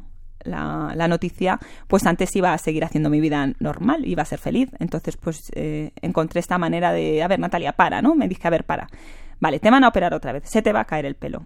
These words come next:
¿no? Eh, vamos a localizar qué es lo que te está pasando. A ver, tú ahora mismo estás teniendo miedo, estás teniendo, em, una falta de seguridad, eh, va-, vas a estar otra vez, eh, no te vas a parecer a tus amigas, ¿no? Porque vas a tener que ir con peluca y demás. Bueno, venga, vale, localizamos. Eso es lo que te pasa,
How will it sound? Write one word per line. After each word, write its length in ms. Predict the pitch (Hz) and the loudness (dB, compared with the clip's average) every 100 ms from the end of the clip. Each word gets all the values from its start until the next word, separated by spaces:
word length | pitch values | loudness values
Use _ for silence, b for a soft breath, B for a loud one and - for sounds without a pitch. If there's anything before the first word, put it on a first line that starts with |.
| - | -8
¿no? 220 | - 220 - | -2 0 0
Eh, 460 | 170 170 165 170 - | -2 0 0 -2 0
vamos 260 | 254 277 277 | 4 4 6
a 60 | |
localizar 680 | 202 196 185 185 190 233 240 | 4 4 4 2 2 2 2
qué 140 | - | 0
es 80 | 202 | 0
lo 80 | 180 | 0
que 80 | 165 | -2
te 80 | - | -6
está 200 | - 117 | -8 -10
pasando. 460 | - - - - | -10 -10 -6 -6
A 60 | - | -6
ver, 120 | - | -4
tú 120 | - | 0
ahora 100 | 190 | 2
mismo 220 | 180 175 | 2 -2
estás 180 | 160 165 | -6 -6
teniendo 300 | - 151 156 | -4 -2 2
miedo, 420 | 196 294 277 285 285 | 8 8 8 6 4
estás 240 | - 185 | 0 -4
teniendo, 480 | - 156 156 151 151 B B B B | -2 -2 0 0 -2 B B B B
em, 920 | 170 170 165 165 156 156 151 147 143 - b b | -2 0 2 0 0 2 2 2 2 -2 b b
una 100 | 175 | -2
falta 220 | 170 160 160 | 2 2 0
de 60 | |
seguridad, 840 | 160 151 156 143 156 226 226 226 208 | 0 0 0 0 2 2 4 2 2
eh, 120 | 165 | 0
va-, 300 | 165 175 165 | -2 -2 -2
vas 200 | 170 175 | -2 -4
a 20 | |
estar 220 | 165 165 | -2 0
otra 240 | 165 165 165 | 0 0 2
vez, 340 | 160 160 - | 2 0 0
eh, 180 | 170 170 | -4 -2
no 140 | 170 196 | 0 4
te 100 | 196 | 4
vas 140 | 185 | 4
a 20 | |
parecer 240 | 185 180 175 | 2 2 2
a 60 | |
tus 200 | 175 160 | 2 0
amigas, 440 | 165 233 262 226 226 | 6 6 8 4 4
¿no? 200 | 277 392 | 2 2
Porque 280 | 240 - 175 | 0 0 0
vas 160 | 180 | -2
a 40 | - | -4
tener 140 | 165 | -4
que 80 | 160 | -4
ir 40 | 156 | -4
con 120 | 156 | -2
peluca 560 | 131 127 - 196 208 - B B B | 4 6 6 4 0 -2 B B B
y 60 | 196 | 4
demás. 240 | 240 233 | 4 4
Bueno, 220 | 208 170 | 2 0
venga, 200 | 170 160 | -2 -2
vale, 220 | 165 165 | -2 2
localizamos. 540 | 165 185 175 180 170 185 | 2 4 2 0 -2 0
Eso 140 | 277 269 | 0 2
es 80 | |
lo 80 | 240 | 2
que 80 | 180 | 0
te 100 | - | -4
pasa, 300 | - - - | -8 -12 -14